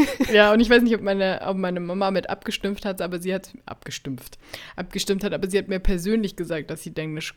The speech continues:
Speaker 2: gar kein Problem mit hat.
Speaker 1: Das ist schön. Ja, guck mal, das ist doch jetzt, also wir haben die Mehrheit auf unserer Seite, wir müssen uns
Speaker 2: Ja.
Speaker 1: gar nicht schlecht fühlen, wenn wir weiterhin fett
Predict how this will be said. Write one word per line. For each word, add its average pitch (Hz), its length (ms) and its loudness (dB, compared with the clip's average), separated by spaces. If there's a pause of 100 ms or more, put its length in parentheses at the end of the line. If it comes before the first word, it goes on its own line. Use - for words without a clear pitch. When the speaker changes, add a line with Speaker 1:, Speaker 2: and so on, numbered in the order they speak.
Speaker 2:
gar 151 140 0
kein 147 180 -10
Problem - 320 -12
mit - 140 -16
hat. - 180 -16 (580)
Speaker 1:
Das 220 220 4
ist 165 160 -2
schön. 143 260 0 (440)
Ja, 226 100 6
guck 220 220 2
mal, 165 180 2
das 185 160 4
ist - 160 -6
doch 196 160 0
jetzt, 196 340 -4 (120)
also 185 360 0
wir 190 220 -2
haben 208 240 2
die 185 100 -6
Mehrheit 202 460 0
auf 185 180 -4
unserer 185 440 0
Seite, 208 480 0
wir 196 80 0
müssen 185 260 -2
uns 185 120 0
Speaker 2:
Ja. 123 80 -4
Speaker 1:
gar 220 160 6
nicht 233 120 0
schlecht 214 300 -2
fühlen, 220 260 4
wenn 196 160 0
wir 185 160 -2
weiterhin 185 500 0
fett - 280 -10